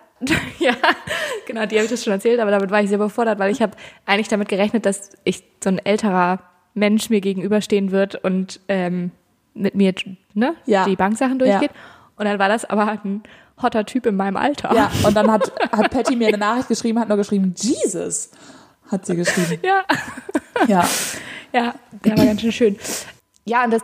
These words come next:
Speaker 1: da ist, da ist mir auch aufgefallen, dass wir halt in einem Alter sind, wo Leute so Jobs haben,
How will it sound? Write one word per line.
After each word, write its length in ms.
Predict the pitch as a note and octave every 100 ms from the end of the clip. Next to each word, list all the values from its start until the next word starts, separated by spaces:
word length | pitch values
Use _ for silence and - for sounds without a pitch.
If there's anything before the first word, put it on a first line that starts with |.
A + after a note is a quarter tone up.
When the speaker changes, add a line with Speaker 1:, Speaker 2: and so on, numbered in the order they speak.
| -
Speaker 1:
da 80 | G#3+
ist, 320 | D3 A3 -
da 80 | A3
ist 120 | A3
mir 120 | G3+
auch 60 | G#3
aufgefallen, 420 | D#4+ - A#3 G#3+
dass 140 | G3+
wir 80 | G#3
halt 120 | G#3+
in 60 | G#3
einem 100 | G3
Alter 260 | F#3+ G#3+ A3
sind, 320 | F#3+ G#3 -
wo 80 | F#3+
Leute 320 | F#3 G#3+ G3+
so 120 | F#3+
Jobs 360 | F3+ A3 - G3
haben, 340 | F3 F#3 G#3